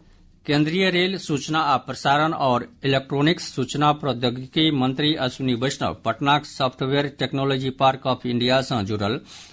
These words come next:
काजक समीक्षा कयलनि। एहि मौका पर मुख्यमंत्री सम्राट चौधरी सेहो छलाह। श्री वैष्णव जनौलनि जे प्रधानमंत्री नरेंद्र मोदीक अगुवाई मे डिजिटल इंडिया नवाचार, तकनीक और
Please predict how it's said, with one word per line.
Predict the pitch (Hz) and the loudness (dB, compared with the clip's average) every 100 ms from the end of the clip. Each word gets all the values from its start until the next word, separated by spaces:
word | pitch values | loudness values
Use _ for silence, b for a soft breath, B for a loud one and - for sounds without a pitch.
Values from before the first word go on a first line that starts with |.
| B | B
काजक | - 131 139 147 | 0 2 2 -2
समीक्षा | 139 123 107 - 104 | 0 0 0 -4 -2
कयलनि। | 110 110 110 - b b - | 0 0 0 -4 b b -2
एहि | 127 143 | 0 2
मौका | 131 127 127 | 2 2 0
पर | 139 151 | 2 0
मुख्यमंत्री | 127 127 135 127 131 | 0 -2 -2 -2 -4
सम्राट | 123 120 123 120 120 | -2 0 2 2 0
चौधरी | - 120 123 131 | -2 -2 0 -4
सेहो | 135 127 107 | -2 -4 -4
छलाह। | - 98 98 95 92 _ b b b b b | -2 0 2 0 -2 _ b b b b b
श्री | - 165 | -2 0
वैष्णव | 170 190 196 185 | 2 2 0 0
जनौलनि | 165 147 151 165 180 | 2 2 2 2 2
जे | 165 160 165 | 2 2 2
प्रधानमंत्री | - 143 139 147 147 143 156 | -2 0 2 4 4 2 2
नरेंद्र | 147 131 151 156 | 2 2 2 2
मोदीक | 143 139 139 160 147 | 0 0 0 0 0
अगुवाई | 123 123 127 139 | 0 2 2 2
मे | 147 151 135 | 0 -2 -4
डिजिटल | 120 127 131 151 147 147 - | -2 -2 0 0 0 -2 -2
इंडिया | 127 131 147 147 | 0 2 4 4
नवाचार, | 139 120 117 - 139 139 | 4 2 2 2 2 2
तकनीक | 135 131 - 135 147 | 0 -6 -2 0 0
और | 139 113 | 0 -2